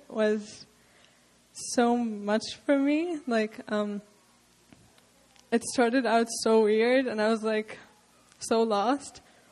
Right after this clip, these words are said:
But I was, like, so embraced by the family, and Mama Lucy and Papa Daniel, like, took us so much in, and, like, really we felt like family, like, completely.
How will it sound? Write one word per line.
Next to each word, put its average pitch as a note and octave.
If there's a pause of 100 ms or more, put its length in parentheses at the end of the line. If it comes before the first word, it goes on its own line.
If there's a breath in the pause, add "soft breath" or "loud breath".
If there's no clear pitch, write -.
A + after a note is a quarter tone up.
(100)
But A3+
I A#3
was, A#3+
like, A3+
so A#3
embraced A3+
by A3
the G#3+
family, A#3
and G#3 (380 loud breath)
Mama A3+
Lucy A#3+
and B3
Papa A3+
Daniel, G#3+
like, G3+ (240 soft breath)
took A3+
us A3 (140)
so A3
much G#3+ (280)
in, A3+
and, G#3
like, G#3+
really G#3+
we A#3
felt A3+
like G#3+ (280)
family, G#3
like, G#3+
completely. G#3+